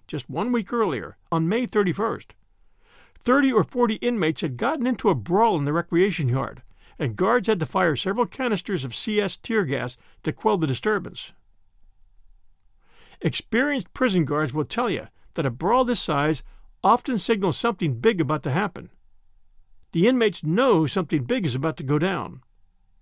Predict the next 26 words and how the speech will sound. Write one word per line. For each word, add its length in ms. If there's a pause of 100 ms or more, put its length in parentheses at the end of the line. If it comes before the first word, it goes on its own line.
(200)
In 100
the 60
case 300
of 60
a 80
planned 340
escape, 480 (520)
there 120
are 80
no 160
secrets 500
in 120
prison, 420 (560)
but 100
there 120
are 60
few 220
snitches 560
willing 280
to 80
let 180
on 160
to 80
something 380
that 200
big. 400